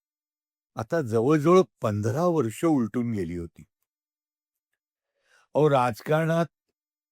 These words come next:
काल घनिष्ठ संबंध असलेला मनुष्य सत्ता गेल्यावर आज ओळख दाखवत नाही,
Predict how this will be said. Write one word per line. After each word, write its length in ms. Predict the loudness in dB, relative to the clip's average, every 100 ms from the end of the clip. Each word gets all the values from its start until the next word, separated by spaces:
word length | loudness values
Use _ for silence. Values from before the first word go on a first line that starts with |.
| _ 0
काल 340 | 2 2 0
घनिष्ठ 520 | 2 0 0 -2 -2
संबंध 520 | -2 0 0 0 2
असलेला 420 | 0 0 0 2 2
मनुष्य 520 | 2 0 -2 0 2 2 -2 -6 _ _ _ _ _ _ _
सत्ता 420 | -2 -2 2 4
गेल्यावर 420 | 4 4 4 4 2 2
आज 260 | 2 2
ओळख 280 | 2 2 2
दाखवत 460 | 0 0 -2 -6 -4
नाही, 220 | -4